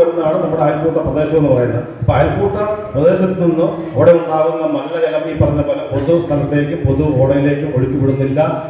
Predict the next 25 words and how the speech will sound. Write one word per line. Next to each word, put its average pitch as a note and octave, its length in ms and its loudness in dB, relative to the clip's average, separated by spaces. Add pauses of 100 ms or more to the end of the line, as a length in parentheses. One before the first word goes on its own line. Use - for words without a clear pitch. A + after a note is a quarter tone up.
എന്ന് C3 160 -2
നമ്മൾ B2+ 160 4 (380)
ഉറപ്പ് C#3+ 340 2
വരുത്തുക. A#2+ 300 0 (180)
അപ്പൊ - 200 0
അങ്ങനെ E3+ 220 2 (380)
എട്ട് - 280 0 (200)
ഇന E3+ 80 4 (120)
ഒരു, D#3 100 4 (400)
എട്ട് - 200 -6
ഇന F3+ 140 2
കർമ്മ D3 260 2
പരിപാടിയാണ് D3 640 0 (220)
നമ്മുടെ D3 300 0
അയൽക്കൂട്ടങ്ങൾ D3 560 -4 (100)
അല്ലെങ്കിൽ C#3 280 -2
അയൽക്കൂട്ട C#3+ 340 0 (580)
ഇതിന്റെ D3 320 4
പരിധിയിൽ C#3+ 360 2
വരുന്ന C3+ 280 0 (480)
കുടുംബങ്ങൾ D#3 500 2 (260)
നമ്മുടെ C3 240 2 (220)
ഈ - 20 -4 (140)
മാലിന്യമുക്ത D3 640 -2 (460)
നവകേരളത്തിന്റെ C#3 640 2